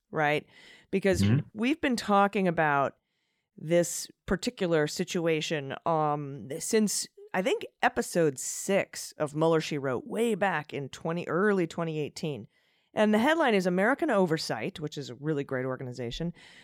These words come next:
Speaker 1: sues for records related to Trump administration's attempted Saudi nuclear deal. And when I say it goes all the way back, we had an episode, episode six, called the,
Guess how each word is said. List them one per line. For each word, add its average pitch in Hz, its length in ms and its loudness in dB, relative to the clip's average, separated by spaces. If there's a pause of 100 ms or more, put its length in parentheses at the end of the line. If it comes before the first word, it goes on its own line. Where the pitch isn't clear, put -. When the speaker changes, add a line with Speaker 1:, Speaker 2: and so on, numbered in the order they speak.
(100)
Speaker 1:
sues 254 460 2
for 233 180 0
records 185 400 2
related 170 360 2
to - 80 -6
Trump 170 260 -2
administration's 156 640 -2
attempted 190 640 -2
Saudi 180 720 0
nuclear 151 580 -2 (240)
deal. 113 400 -8 (560)
And 190 440 4
when 220 200 2
I 226 100 4
say 277 200 0
it 262 80 2
goes 226 160 2
all 196 140 8
the 185 80 2
way 180 80 6
back, 147 320 0
we 185 80 4
had 190 120 4
an 208 140 2
episode, 160 580 2
episode 160 380 -2
six, - 220 -8
called 156 220 -2
the, 151 200 -4